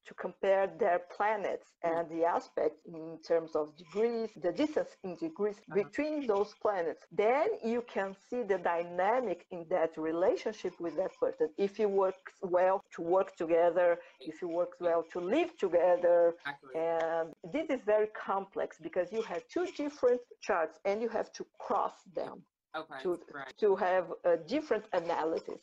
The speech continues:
Speaker 1: So that's how you can know. And that's something that I use in my personal life when I meet someone,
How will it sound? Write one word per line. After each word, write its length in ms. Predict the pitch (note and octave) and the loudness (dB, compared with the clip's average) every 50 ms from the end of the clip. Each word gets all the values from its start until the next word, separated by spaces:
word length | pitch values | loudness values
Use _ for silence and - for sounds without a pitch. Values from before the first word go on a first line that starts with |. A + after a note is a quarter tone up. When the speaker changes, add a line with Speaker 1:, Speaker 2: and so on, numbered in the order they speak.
| _ - - - - _ - | _ -20 -20 -20 -20 _ 0
Speaker 1:
So 160 | - F#3 D#3+ D#3+ | 0 0 2 2
that's 280 | F#3 G#3 B3+ D#4+ - - | 2 2 2 2 0 -2
how 240 | C4+ A#3+ A3+ G#3+ G3+ | 0 2 4 4 2
you 240 | G#3 G3+ G#3 G#3+ G#3+ - | 2 0 -2 -4 -6 -6
can 280 | - - F#3 F3 F3 | -8 -6 -6 -6 -2
know. 200 | F#3 G3+ A3 - - - | 0 2 2 2 2 0
And 180 | F#3 F3 E3+ | 0 0 2
that's 240 | D#3+ F3+ B3 - - | 0 0 0 0 -2
something 400 | - G#4 A#4 - - A4 A4 G4+ | -4 -4 -2 0 0 0 2 2
that 160 | F#4 F#4+ F#4+ | 2 2 4
I 60 | F#4+ G4 | 4 4
use 320 | F4+ F4+ F#4 F#4 F4+ - | 4 4 4 2 0 0
in 100 | F#4 F4 | -2 -6
my 140 | E4+ E4+ E4 - | -4 -6 -6 -2
personal 460 | - E4 D#4+ - D4+ D4+ E4 E4 E4 | -2 -2 -2 -2 -2 0 2 2 4
life 300 | E4+ E4 D#4+ D#4 D#4 D#4 - | 4 4 4 2 0 0 0
when 280 | A3+ F3 - F3+ G3+ | 0 2 2 2 0
I 100 | B3+ E4 F#4+ G4 | 0 -2 -2 -6
meet 220 | D#4 D#4+ D#4+ - | -6 -8 -6 -4
someone, 440 | - F4 E4+ D4+ C#4 C4+ C4+ C4+ C4+ | -2 0 4 4 6 6 4 4 2